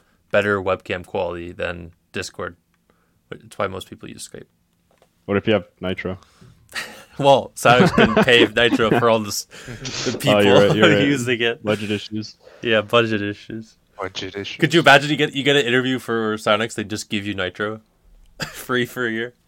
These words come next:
Speaker 2: <laughs> So I heard you guys, um,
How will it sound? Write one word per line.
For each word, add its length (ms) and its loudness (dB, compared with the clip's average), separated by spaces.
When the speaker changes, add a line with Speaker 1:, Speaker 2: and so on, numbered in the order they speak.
Speaker 2:
<laughs> 880 -12
So 160 -4
I 40 0
heard 120 0
you 80 0
guys, 340 2
um, 500 -6